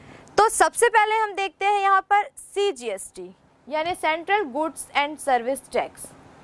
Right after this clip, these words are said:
जब एक ही राज्य में दो व्यापारी या दो कारोबारी आपस में कोई सौदा करते हैं, कोई लेन देन करते हैं,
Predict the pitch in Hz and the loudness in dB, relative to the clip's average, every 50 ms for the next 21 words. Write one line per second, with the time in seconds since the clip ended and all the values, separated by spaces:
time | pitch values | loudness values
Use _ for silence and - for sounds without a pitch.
0 | - - - - - - - - - - - - 208 214 208 330 370 403 440 339 | -20 -20 -20 -20 -20 -20 -20 -20 -20 -20 -16 -10 -6 -2 2 4 4 4 2 -2
1 | - - - 302 330 359 392 - - 427 480 466 427 381 381 370 285 320 370 349 | -4 0 2 2 4 4 2 2 4 4 4 4 4 2 2 0 -2 -4 -6 -4
2 | 311 311 330 381 427 330 240 220 339 370 381 311 330 311 302 - - 269 240 233 | -4 -2 -2 -2 -4 -4 -4 0 2 2 2 2 2 0 0 0 0 0 0 0
3 | 277 349 403 427 440 330 254 226 320 349 370 - - 262 247 226 226 202 196 196 | 0 -4 -4 -4 -4 -4 -6 -4 -2 -2 0 2 2 2 2 0 -2 -4 -4 -4
4 | 185 180 185 - - 190 220 226 - - 214 - 302 320 - 311 311 311 - - | -4 -4 -8 -8 -6 -4 -4 -4 -4 -6 -6 -6 -8 -8 -6 -4 -4 -4 -2 0
5 | 269 247 233 214 269 285 277 285 269 262 - 254 254 262 262 294 339 381 - - | 0 2 2 2 0 0 2 0 -4 -2 -4 -6 -6 -4 -4 -4 -6 -4 -2 -2
6 | 330 339 320 320 370 392 392 339 294 330 277 254 - 233 196 180 - - 175 196 | -2 0 2 2 2 2 2 2 2 2 0 0 0 0 0 -2 -2 -4 -6 -4
7 | 202 185 185 190 | -4 -6 -8 -10